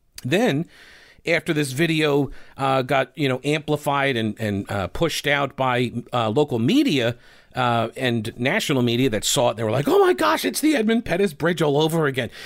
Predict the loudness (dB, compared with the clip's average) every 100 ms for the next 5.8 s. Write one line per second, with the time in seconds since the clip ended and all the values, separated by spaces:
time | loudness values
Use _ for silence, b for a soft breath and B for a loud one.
0 | B 0 0 0 -2 0 2 2 2 2
1 | 0 0 -2 -2 -2 0 0 2 0 0
2 | 0 2 0 0 2 2 2 0 B B
3 | -6 -2 0 2 0 -2 B -6 0 0
4 | 2 -2 -2 0 2 4 4 2 0 -4
5 | -8 -2 0 0 0 0 0